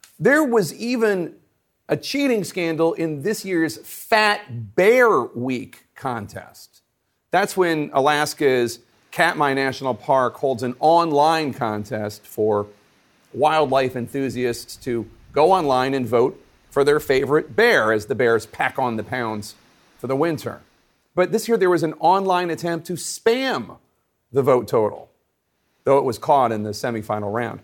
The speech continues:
I mean, the Fat Bear contest is nothing sacred. You know, there was a time in this country when the message we taught our kids was that things such as sportsmanship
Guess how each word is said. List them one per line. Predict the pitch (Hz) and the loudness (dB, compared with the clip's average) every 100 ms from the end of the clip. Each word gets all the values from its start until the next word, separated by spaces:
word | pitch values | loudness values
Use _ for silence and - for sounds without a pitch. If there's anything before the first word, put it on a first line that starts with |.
| _ _ _ - | _ _ _ -2
I | |
mean, | 233 262 220 - - | 0 0 -2 -6 -6
the | 147 208 | -2 -2
Fat | - 240 254 247 120 | 2 2 2 -2 0
Bear | 190 262 302 269 | 4 4 4 -2
contest | 170 110 87 - - - - _ _ _ _ _ _ | -6 -6 -12 -18 -20 -20 -20 _ _ _ _ _ _
is | 147 123 | -10 -4
nothing | 131 127 185 190 | 0 0 -2 -6
sacred. | 185 139 131 185 208 208 - _ _ _ - _ _ - - _ | 0 0 0 -2 -4 -4 -20 _ _ _ -20 _ _ -20 -20 _
You | 175 | -2
know, | 190 180 | 0 4
there | 175 | 6
was | 185 208 | 6 6
a | 208 | 2
time | - 143 151 | 2 0 0
in | 135 | -2
this | 135 | -4
country | - 170 143 123 | -2 -2 -2 -4
when | 127 127 | -2 -2
the | 127 | -2
message | 123 131 131 160 | 0 0 0 -4
we | 156 | -4
taught | - 131 117 | 0 2 4
our | 131 | 2
kids | 139 123 113 113 | 0 -2 -2 -2
was | 107 107 113 - | 0 0 0 -2
that | 113 - | -2 -4
things | 117 123 | -6 -4
such | 110 131 | -6 -6
as | 123 | -12
sportsmanship | - 107 101 - 104 101 104 - | -6 -4 -4 -6 -12 -6 -6 -8